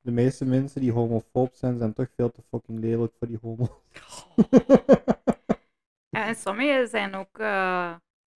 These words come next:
Speaker 2: zelf anders geaard, hè. En die haten zichzelf zo hard dat die dat ook, eh, en niet iedereen,
Speaker 1: Ja.
Speaker 2: hè, maar dus zo bestaan er ook, hè. Vooral in
Speaker 1: Dat
Speaker 2: Amerika,
Speaker 1: is
Speaker 2: denk
Speaker 1: waar.
Speaker 2: ik.
Speaker 1: Ja, Amerika.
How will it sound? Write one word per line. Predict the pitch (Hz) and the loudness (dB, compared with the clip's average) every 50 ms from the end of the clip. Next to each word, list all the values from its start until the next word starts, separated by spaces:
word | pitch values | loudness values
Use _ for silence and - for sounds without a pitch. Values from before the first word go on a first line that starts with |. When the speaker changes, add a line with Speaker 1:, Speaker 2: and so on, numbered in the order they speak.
| _ _ _ | _ _ _
Speaker 2:
zelf | 185 180 - - 165 170 190 226 202 - _ _ _ | _ -20 -16 -12 -10 -8 -8 -8 -10 -12 _ _ _
anders | - 180 180 180 175 - _ | -20 -20 -20 -20 -20 -20 _
geaard, | _ - - - 175 175 175 - _ | _ -12 -8 -8 -6 -6 -8 -10 _
hè. | 214 | -16
En | 220 240 233 202 | -14 -14 -16 -16
die | 185 180 175 | -20 -20 -18
haten | 175 175 175 - _ 190 180 175 170 | -16 -16 -16 -16 _ -20 -20 -20 -20
zichzelf | _ 180 - _ - 175 180 196 202 _ | _ -20 -20 _ -14 -14 -12 -12 -14 _
zo | - 208 | -16 -16
hard | 202 208 214 220 | -16 -16 -18 -20
dat | - 190 - | -20 -20 -20
die | - 180 | -20 -20
dat | 180 170 175 | -20 -20 -20
ook, | 175 - _ _ | -20 -20 _ _
eh, | 185 180 175 175 175 180 180 _ _ _ _ _ _ _ _ _ | -20 -20 -20 -20 _ _ _ _ _ _ _ _ _ _ _ _
en | - 185 | -20 -18
niet | 190 175 170 170 | -16 -16 -16 -14
iedereen, | 151 123 180 170 165 170 175 | -8 -6 -4 -4 -4 -6 -8
Speaker 1:
Ja. | 170 | -10
Speaker 2:
hè, | 175 208 | -14 -18
maar | 220 190 175 - _ _ | -18 -18 -18 -20 _ _
dus | - 180 180 _ | -20 -20 -20 _
zo | 175 170 | -20 -20
bestaan | 180 180 _ - 175 175 175 | -20 _ _ -20 -20 -20 -20
er | 175 165 170 | _ _ -20
ook, | 180 _ | -20 _
hè. | _ 190 214 233 _ _ | _ _ _ _ _ _
Vooral | - 190 185 | -8 -6 -6
in | 185 | -6
Speaker 1:
Dat | 185 - | -8 -10
Speaker 2:
Amerika, | 185 180 117 117 113 - | -16 -16 -16 -14 -16 -14
Speaker 1:
is | - | -12
Speaker 2:
denk | 117 117 | -10 -10
Speaker 1:
waar. | 117 120 | -10 -10
Speaker 2:
ik. | - _ _ _ _ _ _ _ _ _ _ | -14 _ _ _ _ _ _ _ _ _ _
Speaker 1:
Ja, | - 113 | -20 -18
Amerika. | 110 113 113 113 110 110 110 110 - - 110 113 | -14 -10 -8 -6 -4 -4 -4 -6 -10 -14 -16 -16